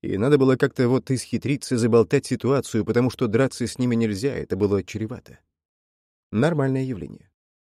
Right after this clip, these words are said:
Нормальное, да, но ты же понимал, что один ты не вывезешь. Что все равно сдуешься. Вот и надо было как-то чесать языком нормально так. Да-да-да. Чтобы и разойтись, и не потерять ничего. У меня лично немного таких эпизодов было.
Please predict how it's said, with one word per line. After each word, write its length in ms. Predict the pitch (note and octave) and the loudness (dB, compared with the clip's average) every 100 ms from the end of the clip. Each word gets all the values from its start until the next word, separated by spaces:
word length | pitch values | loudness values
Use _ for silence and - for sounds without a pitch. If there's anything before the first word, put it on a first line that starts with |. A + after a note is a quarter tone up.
| _ _ - | _ _ 0
Нормальное, 600 | G#2+ A2 D3 A#2 D#2+ F2+ | 2 4 2 0 0 0
да, 220 | G#2 G#2 | 2 2
но 160 | G#2 A2 | 0 0
ты 140 | B2 | 0
же 120 | B2 | 0
понимал, 440 | A#2 A#2 A2+ C3 B2 | 0 0 2 0 -2
что 160 | - | 2
один 280 | A#2 G2+ G2+ | 2 2 0
ты 120 | A2+ | 0
не 100 | A#2+ | -2
вывезешь. 500 | A#2+ - - - - _ _ _ | -4 -8 -14 -20 -20 _ _ _
Что 260 | - - D#3 | -10 -4 -2
все 180 | - D3+ | 2 2
равно 280 | C#3 D#3 | 4 2
сдуешься. 480 | G2+ E2+ - - - _ _ _ _ _ - | 0 -2 -10 -14 -18 _ _ _ _ _ 2
Вот 240 | C3 D#3 | 4 4
и 20 | |
надо 200 | D#3 E3 | 4 4
было 200 | C#3 C3+ B2+ | 6 4 4
как-то 360 | C3 - B2+ | 0 0 -2
чесать 420 | - B2+ - B2 | 0 -4 -2 -2
языком 520 | B2 B2 B2 - A2+ F#2 | 0 0 0 2 0 2
нормально 400 | G#2+ F2+ - - | -2 -6 -12 -20
так. 240 | - _ _ _ _ _ _ | -20 _ _ _ _ _ _
Да-да-да. 640 | F#2+ F#2+ C3+ E3 D3 F#2+ - _ _ _ _ _ _ _ | -10 -4 -2 0 -4 -8 -12 _ _ _ _ _ _ _
Чтобы 360 | - D#3 C#3+ | -4 0 2
и 40 | C#3 | 2
разойтись, 540 | C3 B2 A2+ D#3+ C3+ | 2 0 -2 -4 -2
и 60 | A#2 | 0
не 100 | A#2 | 0
потерять 400 | A#2+ A#2 A#2 - | -2 -2 -2 -4
ничего. 380 | - - - - _ _ _ _ _ | -10 -16 -18 -18 _ _ _ _ _
У 60 | G#2+ | 0
меня 240 | G#2+ C#3 | 2 4
лично 240 | D3+ D3 C#3 | 2 0 -2
немного 420 | C3+ C3+ E3 G2+ | 0 0 0 -2
таких 380 | F#2+ A2 G2+ - | -4 -6 -8 -8
эпизодов 540 | B2 - G2 F#2 E2 | -8 -6 -6 -6 -10
было. 280 | C#2+ C#2+ - | -12 -14 -14